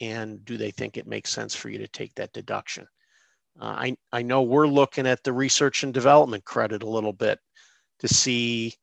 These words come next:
can that possibly apply, uh, to this situation? Um, it's not,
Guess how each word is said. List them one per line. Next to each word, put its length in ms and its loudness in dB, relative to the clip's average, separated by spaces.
can 180 2
that 260 4
possibly 680 0
apply, 720 0
uh, 200 -4
to 140 0
this 160 0
situation? 880 0
Um, 500 -20
it's 240 -4
not, 280 4